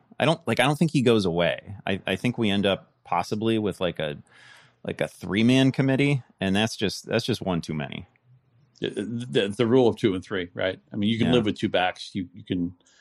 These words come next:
Speaker 2: as long as the quarterback isn't totally bogarting everything. And that's what, by the way, gets in the way of Gainwell. As well, and then again, I, I don't know. I mean, did Minshew play? We'll, we'll talk about the quarterbacks. I don't know if Minshew played well enough that Hurts is,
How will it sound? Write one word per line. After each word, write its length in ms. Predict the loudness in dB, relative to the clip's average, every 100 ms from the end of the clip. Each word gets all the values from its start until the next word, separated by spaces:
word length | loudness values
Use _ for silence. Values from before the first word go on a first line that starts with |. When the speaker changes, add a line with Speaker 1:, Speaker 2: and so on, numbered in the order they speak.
| _ _
Speaker 2:
as 80 | -4
long 120 | -2
as 80 | -2
the 80 | -2
quarterback 440 | 0 0 0 -4
isn't 280 | -4 -6 -8 -12 _
totally 300 | -4 -2 -2
bogarting 560 | -4 -2 -2 -2 -4
everything. 260 | -6 -4 -4
And 80 | 0
that's 160 | 0
what, 140 | 0 -4 -2
by 140 | 0
the 60 | 2
way, 80 | 0
gets 240 | -2 -2
in 80 | -2
the 60 | 0
way 180 | 0
of 80 | -2
Gainwell. 560 | -6 -4 -2 0 -2 -6 _ _ _ _ _ _ _ -6
As 260 | -4 -2
well, 220 | 2 4
and 100 | 4
then 80 | 2
again, 180 | 2 2
I, 220 | 2 2
I 40 | 2
don't 120 | 2
know. 220 | 2 2
I 60 | 0
mean, 140 | 0
did 140 | 2
Minshew 340 | 2 0 0 0
play? 220 | 2 2
We'll, 220 | 4 0
we'll 140 | -2 -2
talk 220 | 0 0
about 360 | 0 0 -4
the 60 | -16
quarterbacks. 500 | -2 -2 0 0 0
I 80 | 0
don't 100 | 0
know 140 | -2
if 80 | -2
Minshew 320 | -2 -2 -4
played 200 | -4 -2
well 200 | 0 -2
enough 240 | -2 -4 -4
that 140 | -4
Hurts 300 | -4 -6 -6
is, 380 | -10 -10 -18